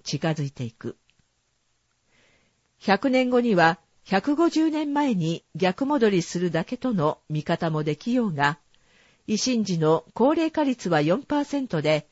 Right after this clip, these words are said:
これから迎える高齢化率四十パーセントの時代とは年齢構成が大きく異なる。労働力不足や社会保障が懸念されるゆえんである。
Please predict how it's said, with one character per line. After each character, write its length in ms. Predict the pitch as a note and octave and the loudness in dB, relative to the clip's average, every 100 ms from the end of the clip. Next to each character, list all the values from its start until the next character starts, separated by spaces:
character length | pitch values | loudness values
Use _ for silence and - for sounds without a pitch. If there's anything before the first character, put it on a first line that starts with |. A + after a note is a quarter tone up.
| _ _ _ _ - | _ _ _ _ 0
こ 140 | F3+ | 4
れ 120 | F#3 | 4
か 140 | - F3 | 2 2
ら 140 | F3 | 2
迎 380 | E3 - B3 A3+ | 0 0 0 2
え 40 | |
る 260 | F#3+ F#3 - _ | 4 2 0 _
高 220 | - G#3 | 0 2
齢 160 | D4 D4+ | 4 0
化 140 | C#4+ | 0
率 460 | C#4 A3+ - E3 - _ | -2 -2 -2 -4 -4 _
四 240 | E3 G3 D4+ | -2 -2 0
十 140 | E4+ | -4
パ 240 | - D#4 | -2 -2
ー 20 | D#4 | 0
セ 160 | D#4 | -2
ン 60 | C#4 | -4
ト 120 | G#3 | -2
の 140 | E3+ D3+ | 0 0
時 140 | D3 | 0
代 180 | F3+ A3+ | -2 -2
と 200 | - G#3 | -4 -2
は 220 | C#3+ D3 _ _ _ - | 0 -2 _ _ _ -2
年 220 | E3+ C4+ | 0 0
齢 180 | D#4+ D#4+ | 0 0
構 220 | D#4+ D#4 | 0 0
成 260 | C#4 G#3+ G3+ | 0 -2 0
が 280 | G3 G3+ - | 2 0 0
大 200 | G#3 A#3+ | 2 2
き 120 | A3+ - | 2 -6
く 140 | C#3 - | -8 -6
異 200 | B2+ C#3 | -8 -6
な 140 | C3 | -6
る。 160 | A#2+ C3 _ _ _ _ _ _ _ _ _ _ _ _ _ _ - | -8 -12 _ _ _ _ _ _ _ _ _ _ _ _ _ _ 2
労 240 | G3+ A#3+ | 6 8
働 220 | A#3+ A3+ | 8 8
力 200 | A3 A3+ | 6 2
不 120 | G#3+ | -2
足 260 | A3 G#3 - | -2 -4 -2
や 300 | F3+ E3+ E3 - | 2 2 2 -2
社 200 | - A3 | -2 0
会 220 | D#4+ E4 | 2 0
保 160 | C#4 D4+ | 0 -2
障 300 | - G3+ E3+ | 0 0 2
が 180 | D#3 - | 2 0
懸 180 | - E3 | -2 0
念 220 | G3+ A3 | 0 -4
さ 180 | - F#3 | -4 -2
れ 100 | F3 | 0
る 140 | E3 | 0
ゆ 180 | D#3 D#3+ | 0 0
え 100 | A3 | -2
ん 100 | G#3 | -4
で 120 | G3+ | -4
あ 80 | E3+ | -4
る。 180 | C3 | -6